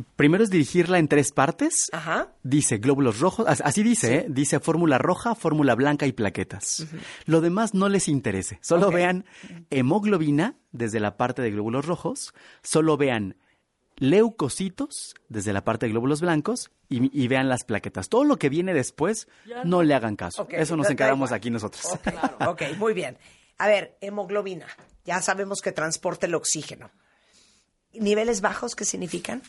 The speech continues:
Speaker 1: En la Ciudad de México, es diferente de los, los demás lugares, en lugares altos, un nivel por debajo de trece de hemoglobina en una mujer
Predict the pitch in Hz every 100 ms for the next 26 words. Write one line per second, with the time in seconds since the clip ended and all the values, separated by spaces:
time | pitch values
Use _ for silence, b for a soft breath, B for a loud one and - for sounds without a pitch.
0 | _ B B B B - 139 139 151 160
1 | 220 196 139 151 120 190 - 131 117 139
2 | 117 123 113 98 101 101 101 98 101 110
3 | 131 147 147 - 117 104 117 147 143 143
4 | 233 - B B B B B B B 214
5 | 240 196 202 - 208 131 127 131 156 -
6 | 113 107 139 147 - 131 107 104 107 117
7 | 120 110 113 110 92 - 104 -